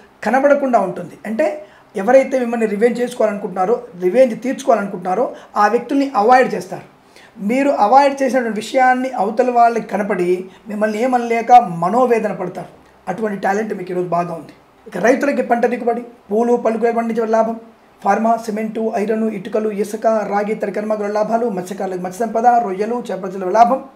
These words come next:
బొటిక్స్, బ్యూటీ పార్లర్, బ్యాంబూ డిపో, బాణసంచి కర్మాగారం, టైల్స్, టైల్ వ్యాపారాల అభివృద్ధి, ప్రభుత్వ, ప్రైవేట్ సంస్థల్లో ఉన్నతోన్నత ఉద్యోగ ప్రాప్తి, అనుకున్న చోటికి బదిలీలు, రాజకీయ రంగంలో అనుకూలత, కళాకారుల, క్రీడాకారుల అభివృద్ధి,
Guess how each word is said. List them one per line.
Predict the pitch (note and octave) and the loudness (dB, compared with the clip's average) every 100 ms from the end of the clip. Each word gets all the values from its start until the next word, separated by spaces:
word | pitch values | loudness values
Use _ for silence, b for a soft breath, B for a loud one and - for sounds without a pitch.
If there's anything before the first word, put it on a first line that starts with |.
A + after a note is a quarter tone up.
| - | 0
బొటిక్స్, | F#3+ C4+ - - | 2 2 0 -4
బ్యూటీ | F#3 B3 A#3+ | -2 -2 0
పార్లర్, | A3 G#3 G3 | 0 0 0
బ్యాంబూ | F#3 G#3+ | 0 0
డిపో, | G#3 G3+ G3 | -2 -2 -2
బాణసంచి | F3 G3 G#3 F3+ | -2 -6 -8 -10
కర్మాగారం, | F3 F3+ F3+ F3+ | -8 -4 -4 -4
టైల్స్, | F3 G3 G#3 G#3+ | -8 -6 -6 -6
టైల్ | G#3+ A3+ | -6 -2
వ్యాపారాల | A#3+ A#3 A3 | 0 0 0
అభివృద్ధి, | G#3+ G#3 G#3+ A3 - b b b b | 0 0 -4 -8 -14 b b b b
ప్రభుత్వ, | G3+ G3+ A#3 C4+ | -4 -2 2 2
ప్రైవేట్ | A#3 A#3 | 2 -2
సంస్థల్లో | A#3 A3+ G#3+ G#3 G3+ | -2 -4 -4 -4 -4
ఉన్నతోన్నత | G#3+ A3 A3 G3+ | -2 0 0 -2
ఉద్యోగ | F#3+ F#3 G3+ | -4 -2 -2
ప్రాప్తి, | F#3+ G#3 G3 A3 | -2 -6 -6 -8
అనుకున్న | G3 G3 G3 F#3 | -8 -6 -8 -8
చోటికి | F3 F3+ | -10 -6
బదిలీలు, | E3+ F#3 G#3+ A3 A3 - _ _ _ _ | -4 -2 -2 -4 -8 -18 _ _ _ _
రాజకీయ | - A3 A#3+ B3+ | -2 -2 0 0
రంగంలో | B3 A#3 | 0 0
అనుకూలత, | G#3 G#3 A3 G#3 G#3 | 0 0 -4 0 0
కళాకారుల, | G#3 F#3 G3+ G3+ G3+ | 0 -2 -2 0 -4
క్రీడాకారుల | F3+ G#3 A#3 G#3+ | -4 0 0 0
అభివృద్ధి, | G3 A3+ G3+ | -2 -4 -4